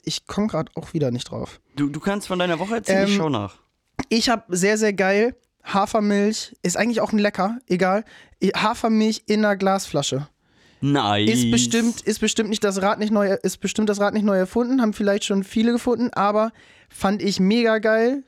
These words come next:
Speaker 1: weil dann musste man nicht im Tetrapack kaufen. Tetrapack ist sowieso eine übelste Lüge, daran ist gar nichts umweltfreundlich. Ähm, deswegen, Leute, alles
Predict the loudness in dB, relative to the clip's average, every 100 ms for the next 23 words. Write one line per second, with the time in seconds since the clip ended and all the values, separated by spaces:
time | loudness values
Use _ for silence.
0 | _ 0 2 2 2 2 0 0 -2 0
1 | 0 0 -2 -2 -2 0 -2 -2 -2 -2
2 | -2 -2 -2 -4 -6 -18 -18 -18 -4 -4
3 | 0 0 0 0 0 2 2 2 0 -4
4 | _ 2 2 2 0 -2 0 2 2 0
5 | -2 0 2 2 2 0 -4 -2 0 0
6 | -2 -2 -2 -2 -4 -4 -4 -2 -4 -6
7 | _ _ _ _ _ _ _ 0 2 2
8 | -2 -4 _ _ _ _ _ _ -2 0
9 | 2 2 2 2 0 -2 -6 -2 0 0
10 | -2 -8